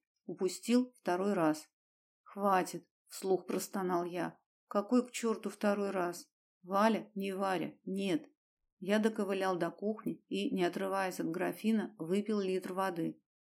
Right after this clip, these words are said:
Это как будто слегка меня взбодрило. Затем я закурил, подошел к письменному столу, полез в свои бумаги и достал смятый листок с именами и телефонами однокурсников Вари.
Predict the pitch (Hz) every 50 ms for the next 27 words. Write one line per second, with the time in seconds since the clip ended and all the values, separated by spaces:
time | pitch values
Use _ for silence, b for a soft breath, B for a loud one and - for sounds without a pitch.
0 | _ _ - 220 240 269 254 254 247 240 220 208 214 240 233 - 233 220 - -
1 | 185 180 - - 185 196 208 208 196 190 190 185 180 175 190 202 202 180 180 180
2 | 170 165 165 160 - _ _ _ _ _ _ _ _ _ _ _ _ _ 180 175
3 | 180 175 175 - 220 233 240 240 - _ 180 185 185 175 170 175 - - 180 175
4 | 196 220 240 233 - _ _ _ _ 185 170 196 190 190 - 214 202 208 - -
5 | 208 190 190 - 190 185 180 175 175 175 175 170 - - 185 175 170 196 226 240
6 | - _ _ _ - 180 185 185 185 185 - - - 170 180 175 170 160 165 175
7 | 170 165 180 185 220 226 214 214 - _ _ _ _ - 165 156 180 175 175 -
8 | - 190 208 226 220 - - 175 180 208 208 226 214 202 185 - - - 190 202
9 | 196 - - _ 190 185 180 180 175 180 180 208 226 226 - 170 165 - - 175
10 | 170 170 170 - 190 196 208 220 220 214 208 - 175 165 165 170 160 156 - -
11 | 202 208 - - 202 185 - 196 - - 170 165 175 160 151 165 - -